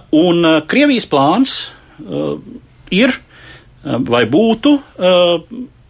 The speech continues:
kā Moldāviju, ā, varētu apvienot ar šo Piedņestru federatīvā valstī, kas būtībā nozīmē, ka šī Piedņestra un caur to arī Krievija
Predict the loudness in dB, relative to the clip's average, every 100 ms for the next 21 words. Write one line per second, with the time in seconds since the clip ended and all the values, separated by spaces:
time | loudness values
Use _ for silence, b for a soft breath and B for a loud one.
0 | _ 0 2 2 2 2 2 2 2 0
1 | -4 -6 -4 -6 -8 _ _ -20 _ -8
2 | -4 -2 -4 -8 -12 -2 0 2 2 0
3 | -4 -6 -4 -2 -4 -2 0 0 0 -2
4 | -4 -2 -4 0 0 2 2 2 0 -4
5 | -4 -2 0 2 0 -2 -4 -4 0 0
6 | 0 -2 -6 -12 -14 -20 -20 _ _ B
7 | B B -8 -2 -2 2 2 2 0 2
8 | 2 0 0 2 2 0 -2 -2 -2 0
9 | 0 0 -4 -4 -2 0 0 -2 b b
10 | b b b _ 0 2 2 2 0 0
11 | 2 2 0 -2 0 0 0 -2 -4